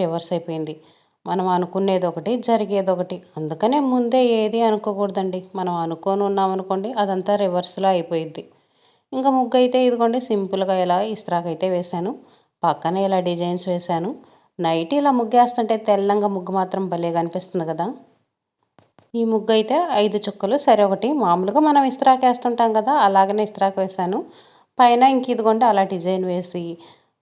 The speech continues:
పక్కన ఇలా గీతలాగా గీశాను కదా, వాటికైతే చుక్కలు పెట్టాను. ఇంకా చుట్టూనైతే ఇలా మెలికలు వేశాను. ముగ్గు మాత్రం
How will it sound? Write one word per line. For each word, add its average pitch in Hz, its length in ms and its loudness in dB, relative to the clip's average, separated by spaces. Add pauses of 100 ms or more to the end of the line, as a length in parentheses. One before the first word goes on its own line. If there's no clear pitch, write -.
పక్కన 196 340 4 (360)
ఇలా 214 140 6 (120)
గీతలాగా 196 500 2
గీశాను 185 320 -4
కదా, 202 240 0
వాటికైతే 214 420 0 (100)
చుక్కలు 190 320 -4
పెట్టాను. 175 360 -4 (480)
ఇంకా 302 240 4
చుట్టూనైతే 240 680 0 (100)
ఇలా 226 240 4
మెలికలు 170 400 -4
వేశాను. 160 380 -6 (120)
ముగ్గు 175 300 -6
మాత్రం 185 200 -4